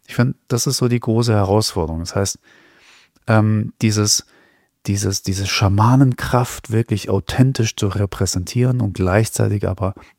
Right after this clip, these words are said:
ein modernes Setting dafür haben, ja. Und das, das, das muss man meistern, ja. Und so kann diese schamanische Weisheit und Kraft bei uns so richtig Fuß fassen und langfristig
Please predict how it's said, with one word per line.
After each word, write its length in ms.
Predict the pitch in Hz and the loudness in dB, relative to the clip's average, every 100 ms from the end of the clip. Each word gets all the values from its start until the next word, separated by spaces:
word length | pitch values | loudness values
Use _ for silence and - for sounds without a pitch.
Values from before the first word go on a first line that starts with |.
| - | -4
ein 60 | |
modernes 640 | 95 95 - 92 110 110 - | -2 -2 -2 0 0 0 0
Setting 300 | 110 101 85 | 0 0 -2
dafür 360 | 78 - 76 | -4 -4 -6
haben, 300 | 78 78 73 _ _ 98 | -6 -6 -8 _ _ -4
ja. 180 | 107 - _ - - - - - _ - | -4 -4 _ -20 -20 -20 -20 -20 _ -10
Und 140 | 101 | -4
das, 300 | 107 - - | -2 -2 -2
das, 420 | 117 131 - - | -2 0 2 0
das 380 | - 131 - - | 0 0 2 2
muss 240 | 123 120 | 0 0
man 260 | 117 110 107 | 0 0 0
meistern, 560 | 98 92 - 73 73 78 - | 0 0 -2 -4 -8 -8 -6
ja. 160 | 113 - _ _ _ _ _ - - _ _ | -6 -8 _ _ _ _ _ -20 -20 _ _
Und 80 | 117 | -6
so 120 | 104 | -4
kann 240 | 104 113 113 | 0 0 2
diese 320 | 113 107 107 | 2 4 2
schamanische 600 | - 104 104 113 107 98 | 2 2 4 4 4 2
Weisheit 420 | 95 135 - 131 | 2 0 -2 -2
und 80 | 107 | -4
Kraft 320 | - 117 - | -4 -6 -4
bei 80 | 98 | -4
uns 220 | 95 - | -4 -6
so 180 | - 113 | -8 -6
richtig 240 | 110 113 | -6 -8
Fuß 320 | - 160 170 | -6 -4 -4
fassen 320 | - 135 - 123 | -4 -4 -2 0
und 160 | 101 | 0
langfristig 460 | 98 107 - - | -2 -4 -6 -2